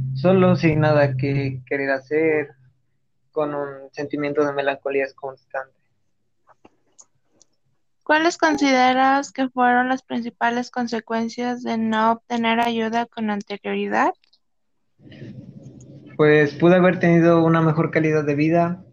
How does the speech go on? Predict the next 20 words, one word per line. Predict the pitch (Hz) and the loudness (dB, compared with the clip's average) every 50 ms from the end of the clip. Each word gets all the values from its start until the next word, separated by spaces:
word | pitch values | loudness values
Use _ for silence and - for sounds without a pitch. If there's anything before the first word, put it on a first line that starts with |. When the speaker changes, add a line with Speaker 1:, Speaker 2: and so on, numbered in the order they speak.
| _ _ - | _ _ -4
Speaker 1:
y | 156 151 147 143 139 139 139 143 139 135 135 - | -2 0 0 0 0 -2 -4 -6 -6 -6 -8 -8
aprovechado | 143 - 151 156 143 147 147 - 156 151 151 147 | -8 -4 -4 -4 -4 -4 -2 -2 -2 -2 -2 -2
todo | - 156 151 151 151 | -4 -4 -2 -2 -2
el | 147 143 143 | -2 -4 -6
tiempo | - - 160 160 156 151 160 151 147 | -4 -2 -2 -2 -2 -2 -4 -6 -6
que | - 147 147 143 | -6 -6 -6 -4
no | 143 147 143 | -4 -4 -2
lo | 143 147 | -2 -2
hice | 143 143 - 147 | -2 -4 -8 -10
con | - 135 135 | -8 -8 -8
anterioridad, | 139 139 - 139 135 139 135 135 135 147 160 170 175 170 - - _ _ _ _ _ _ _ | -8 -8 -8 -6 -4 -4 -4 -2 2 2 4 4 2 0 -4 -12 _ _ _ _ _ _ _
así | - 151 143 - 151 | -6 -6 -6 -6 -8
como | 139 - 143 139 139 135 | -8 -6 -6 -6 -6 -6
también | - 135 131 135 139 139 135 | -6 -8 -4 -2 -2 0 0
en | 135 139 139 | -2 -2 -2
mi | 135 | -2
desempeño | 131 131 131 - 135 135 - 139 139 135 | -2 -4 -4 -6 -8 -6 -6 -4 -4 -4
académico | 135 - 147 139 143 143 139 135 135 - 143 | -4 -2 0 2 2 2 0 -2 -4 -4 -4
y | 135 | -4
social. | - 135 135 - - 139 135 139 - | -4 -8 -10 -8 -6 -8 -8 -8 -10